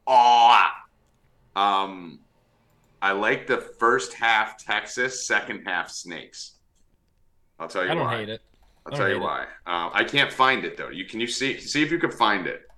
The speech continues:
Speaker 2: They don't. The, baseball, they don't do 'em.
Speaker 1: No,
Speaker 2: You
Speaker 1: they
Speaker 2: can only find
Speaker 1: had
Speaker 2: it on
Speaker 1: it. I,
Speaker 2: DraftKings.
Speaker 1: we found it on, like, a Bet three sixty-five. It was on one
Speaker 2: You
Speaker 1: of
Speaker 2: can
Speaker 1: those
Speaker 2: only,
Speaker 1: sites.
Speaker 2: DraftKings has 'em, and that's literally it.
Speaker 1: Okay, all right,
Speaker 2: DraftKings
Speaker 1: see what it is on
Speaker 2: website, I see it.
Speaker 1: DraftKings, guys.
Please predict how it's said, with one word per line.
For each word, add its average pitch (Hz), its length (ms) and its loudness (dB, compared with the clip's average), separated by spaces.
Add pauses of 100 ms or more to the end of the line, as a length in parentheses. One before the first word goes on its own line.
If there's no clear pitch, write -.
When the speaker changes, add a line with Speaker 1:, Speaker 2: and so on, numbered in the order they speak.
Speaker 2:
They 165 160 6
don't. 190 380 2
The, 151 240 -4
baseball, 175 440 4
they 220 80 2
don't 214 180 -2
do 202 180 -2
'em. 117 120 -6 (400)
Speaker 1:
No, 135 220 6
Speaker 2:
You 160 60 8
Speaker 1:
they 160 60 6
Speaker 2:
can 190 80 2
only 190 120 2
find 175 200 8
Speaker 1:
had - 0 -
Speaker 2:
it 156 240 6
on 180 140 4
Speaker 1:
it. - 100 -2
I, 135 140 6
Speaker 2:
DraftKings. 143 280 -6
Speaker 1:
we 143 120 0
found 165 340 4
it 180 80 4
on, 165 160 2
like, 139 180 2
a 113 200 -2 (100)
Bet 151 240 2
three 156 120 -4
sixty-five. 139 420 2
It - 20 2
was 131 100 0
on 139 140 0
one 165 140 2
Speaker 2:
You 180 40 -4
Speaker 1:
of 180 60 -6
Speaker 2:
can 175 80 2
Speaker 1:
those 185 240 4
Speaker 2:
only, 110 220 0
Speaker 1:
sites. - 280 -16 (100)
Speaker 2:
DraftKings 160 580 -2
has 131 280 -2
'em, 123 100 -6
and 117 100 -8
that's 117 200 -6
literally 110 360 -6
it. 95 260 -10
Speaker 1:
Okay, - 140 0
all 123 60 6
right, 123 140 8
Speaker 2:
DraftKings 120 40 -2
Speaker 1:
see 147 160 2
what 165 120 4
it 160 60 6
is 160 160 2
on 151 120 6
Speaker 2:
website, 123 120 2
I 156 80 8
see 123 80 -4
it. 110 40 -2 (120)
Speaker 1:
DraftKings, 156 60 -6
guys. 151 220 0